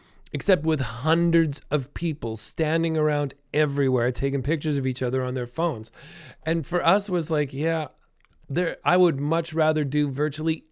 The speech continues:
anything than stand in that line, and then so I can get in to the other side of this wall and see this amazing place, amazing architecture and amazing grounds and gardens and whatever."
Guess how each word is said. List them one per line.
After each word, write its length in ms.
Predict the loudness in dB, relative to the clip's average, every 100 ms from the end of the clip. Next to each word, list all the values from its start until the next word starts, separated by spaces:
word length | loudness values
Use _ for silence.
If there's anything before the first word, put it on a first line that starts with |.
| _
anything 840 | -6 -2 0 -2 -2 -2 0 -2 -4 _ -20 _ _
than 220 | -4 -2 0
stand 400 | -2 0 0 2
in 80 |
that 220 | 4 2 2
line, 420 | 0 0 -2 -2
and 160 | -2 0
then 280 | 2 2 -2
so 160 | 0
I 80 | 2
can 140 | 2 0
get 160 | 0
in 300 | 2 0 -2
to 120 | -4
the 140 | -2 0
other 140 | 0
side 220 | 2 2
of 60 | 2
this 160 | 0 -2
wall 760 | -4 0 2 4 2 0 -4 -10 -20 -20 -16 -4
and 200 | -4 0
see 160 | 2
this 140 | 4 4
amazing 380 | 4 4 2
place, 320 | 0 2 2 2
amazing 360 | 0 0 2
architecture 580 | 2 0 0 0 0 0
and 80 | 2
amazing 300 | 2 2 2
grounds 480 | 4 6 4 0 -2
and 120 | 0
gardens 380 | 4 4 2 0
and 60 |
whatever." 400 | 0 2 2 -2